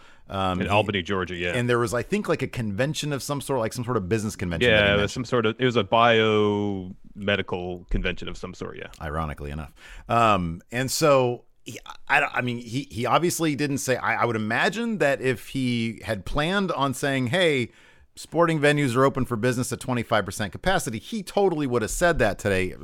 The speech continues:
Speaker 1: you know, as of Monday.
Speaker 2: Yeah, because it's been, it would have been well in line with his previous remarks about giving people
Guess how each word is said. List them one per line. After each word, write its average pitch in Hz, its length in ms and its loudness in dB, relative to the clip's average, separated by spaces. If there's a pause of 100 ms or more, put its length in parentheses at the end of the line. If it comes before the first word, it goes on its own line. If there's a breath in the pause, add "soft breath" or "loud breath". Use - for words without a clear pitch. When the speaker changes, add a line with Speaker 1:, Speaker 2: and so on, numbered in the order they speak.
Speaker 1:
you 98 180 -10
know, 65 160 -10
as 87 180 -8
of 82 80 -8
Monday. 127 300 2 (140 soft breath)
Speaker 2:
Yeah, 117 400 6
because 160 220 6
it's - 100 0
been, 165 160 6
it 135 100 6
would 151 100 8
have 131 60 2
been 117 180 4
well 127 220 8
in 113 100 2
line 117 200 4
with 98 220 -2
his 104 140 -2
previous 101 480 -2
remarks 92 340 -2
about 95 340 -2
giving 98 240 -4
people 104 520 -4